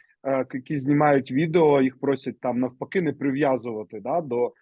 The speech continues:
місцевості для того, щоб ворог не міг ідентифікувати, там,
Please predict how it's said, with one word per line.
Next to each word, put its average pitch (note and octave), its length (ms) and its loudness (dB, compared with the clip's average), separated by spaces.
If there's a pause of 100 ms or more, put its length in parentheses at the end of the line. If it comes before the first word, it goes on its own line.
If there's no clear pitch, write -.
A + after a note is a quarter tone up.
(180)
місцевості F3+ 720 -2
для E3 120 -2
того, D#3 180 -2
щоб A#2+ 220 -6
ворог C#3+ 300 2
не C3 100 0
міг C#3+ 160 -2
ідентифікувати, A#2+ 1000 -4
там, G2+ 140 -12